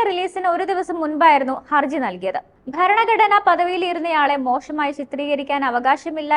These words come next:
എന്നായിരുന്നു ഫാഷൻ ഡിസൈനർ പൂജ മഹാജൻ നൽകിയ ഹർജി. എന്നാൽ ഹർജി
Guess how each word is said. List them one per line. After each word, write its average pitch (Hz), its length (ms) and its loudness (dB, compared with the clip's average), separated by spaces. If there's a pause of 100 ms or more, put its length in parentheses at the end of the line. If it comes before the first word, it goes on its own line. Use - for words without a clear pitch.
എന്നായിരുന്നു 254 440 0 (100)
ഫാഷൻ 311 440 -2
ഡിസൈനർ 285 380 -6 (100)
പൂജ 277 220 -6 (120)
മഹാജൻ 269 440 -2
നൽകിയ 214 360 -6
ഹർജി. 190 280 -12 (440)
എന്നാൽ 440 260 4
ഹർജി 370 280 4